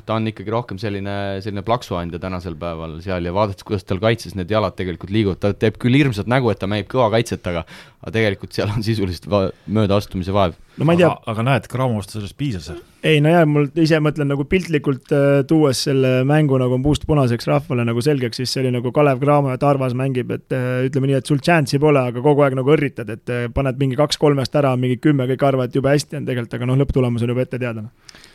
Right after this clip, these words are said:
Speaker 3: Jaa, aga Cramo tegelikult, võtame nüüd jälle natuke ettepoole, et, et Zeniidiga te tegid ikkagi tegelikult jälle väga korraliku mängu, et kui seal Zeniidis poleks üks mees üheksa kolmest vajutanud, siis oleks sealt võinud isegi veel, äh, võib-olla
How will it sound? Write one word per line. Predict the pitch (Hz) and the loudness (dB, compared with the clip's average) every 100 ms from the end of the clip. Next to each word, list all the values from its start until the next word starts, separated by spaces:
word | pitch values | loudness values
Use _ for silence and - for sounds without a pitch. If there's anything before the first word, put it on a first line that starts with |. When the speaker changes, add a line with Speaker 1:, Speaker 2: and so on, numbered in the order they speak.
| _ - _ | _ -20 _
Speaker 3:
Jaa, | - 143 | -10 -8
aga | 135 | -4
Cramo | 117 143 143 127 | 0 2 4 2
tegelikult, | 131 131 120 131 | 2 0 0 -4
võtame | 131 - 127 123 | -6 -4 -2 -2
nüüd | 117 | -2
jälle | 123 | -2
natuke | 127 127 135 | -4 -4 -4
ettepoole, | 156 127 - 120 117 113 | -2 -2 -2 -4 -2 -4
et, | - 113 | -6 -8
et | 104 | -4
Zeniidiga | 123 131 147 110 107 | 0 2 2 2 0
te | 104 | -4
tegid | - 113 107 110 | -6 -6 -6 -8
ikkagi | 113 113 101 | -8 -8 -6
tegelikult | 117 113 104 107 117 | -6 -6 -6 -6 -4
jälle | 117 | 0
väga | 156 127 | 0 0
korraliku | 104 101 95 - 92 | 0 -2 -4 -4 -4
mängu, | 95 92 87 | -4 -4 -8
et | - | -10
kui | - 90 | -8 -8
seal | 101 92 | -8 -4
Zeniidis | 104 117 104 95 | 0 0 -2 -6
poleks | - 101 - | -4 -4 -4
üks | - 110 | -4 -2
mees | 104 98 | -2 0
üheksa | 123 107 104 | 0 0 -2
kolmest | 123 113 98 | -2 0 -2
vajutanud, | 107 104 95 98 101 | -2 -2 -2 -4 -6
siis | - 101 - - _ - _ _ 104 | -6 -10 -12 -20 _ -20 _ _ -8
oleks | 101 - | -8 -8
sealt | 95 | -4
võinud | 104 98 | -2 -2
isegi | 101 101 104 | -2 -4 -2
veel, | 104 104 104 107 | -2 -4 -4 -4
äh, | 107 107 101 69 110 | -4 -6 -10 -8 -6
võib-olla | 107 110 110 110 | -4 -2 -2 -4